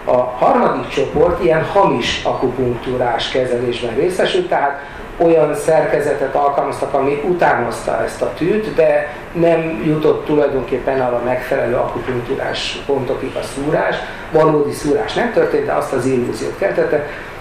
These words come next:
És még a negyedik csoport is nagyon érdekes, ővelük semmi nem történt, csak leültették kint a folyosóra, ö, nyugtatólag beszéltek velük, majd, ö, sor került a vizsgálatra. A vizsgálat az egy egyszerű,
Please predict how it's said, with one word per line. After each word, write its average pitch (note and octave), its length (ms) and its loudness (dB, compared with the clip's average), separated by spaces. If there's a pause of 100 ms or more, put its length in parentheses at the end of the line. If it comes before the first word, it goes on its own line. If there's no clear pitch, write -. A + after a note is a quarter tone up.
És - 140 -2
még E3+ 140 0
a F3 40 0
negyedik D#3+ 440 0
csoport C#3+ 420 0
is B2+ 140 -4
nagyon B2+ 300 -2
érdekes, E3+ 680 -2 (520)
ővelük D3 320 0
semmi - 320 2
nem B2 260 -2
történt, F3 560 0 (100)
csak - 180 -2
leültették D3 600 2
kint C3+ 260 -2
a - 200 -8
folyosóra, D#3+ 800 0 (440)
ö, B2 180 2 (440)
nyugtatólag D3 640 0
beszéltek C3 540 -2
velük, F3+ 300 2
majd, E3+ 300 2 (280)
ö, C3 220 -2
sor D3 280 2
került B2 300 -2
a - 60 -4
vizsgálatra. - 680 -4
A F#3+ 40 2
vizsgálat D#3+ 560 2
az C#3+ 120 -2
egy C#3 140 -2
egyszerű, B2+ 580 0